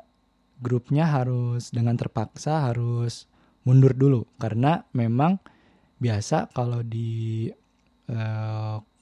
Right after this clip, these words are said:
Korea itu kalau ada satu artis yang kena kontroversi gitu ya, biasanya memang libur dulu dari kegiatan-kegiatan biasanya gitu. Ya, kalau untuk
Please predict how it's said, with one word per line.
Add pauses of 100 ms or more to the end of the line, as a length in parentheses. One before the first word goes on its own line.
(140)
Korea
itu
kalau
ada
satu
artis
yang (800)
kena
kontroversi (160)
gitu
ya, (640)
biasanya
memang (240)
libur
dulu (320)
dari
kegiatan-kegiatan (680)
biasanya
gitu. (460)
Ya,
kalau
untuk